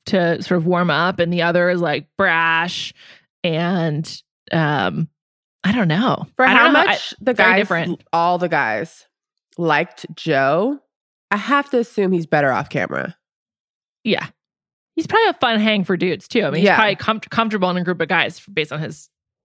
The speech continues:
Speaker 1: basketball c-, career.
Speaker 2: <sighs> I think your life is more fun with Nate and more stable with Joe, if I'm Michelle.
Speaker 1: Yeah, and I feel like that's so frequently, like, the kind of, like, the rom-com choice. Do you
Speaker 2: Yeah.
Speaker 1: pick, like, the safe one or the fun one?
Speaker 2: I don't know.
Speaker 1: And depending, depending on where you are in your life, I think you make different choices.
Speaker 2: Yeah.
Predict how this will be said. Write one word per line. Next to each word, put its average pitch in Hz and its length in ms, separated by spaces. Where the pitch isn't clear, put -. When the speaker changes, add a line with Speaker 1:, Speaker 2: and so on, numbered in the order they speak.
Speaker 1:
basketball - 480
c-, - 60
career. - 360
Speaker 2:
<sighs> - 580
I 202 100
think 240 340
your 254 160
life 180 320
is 185 140
more 170 240
fun 165 420
with 170 200
Nate 151 340
and 156 120
more 147 180
stable 135 420
with 120 120
Joe, 78 360
if - 100
I'm 131 120
Michelle. 98 460
Speaker 1:
Yeah, 233 140
and 175 100
I 160 80
feel 196 180
like 196 100
that's 185 200
so 202 180
frequently, 170 640
like, 160 200
the - 60
kind 190 180
of, 165 60
like, 165 120
the 190 80
rom-com 170 540
choice. 180 280
Do 196 60
you 185 60
Speaker 2:
Yeah. 170 260
Speaker 1:
pick, 160 80
like, 190 160
the 202 80
safe 226 340
one 277 300
or 247 120
the 226 100
fun 220 340
one? 175 320
Speaker 2:
I 165 100
don't 160 140
know. 170 260
Speaker 1:
And 196 280
depending, 226 440
depending 269 360
on 277 80
where 269 120
you 269 120
are 269 120
in 277 80
your 277 120
life, 311 300
I 214 80
think 226 240
you 226 80
make 220 160
different 226 300
choices. 196 440
Speaker 2:
Yeah. 143 280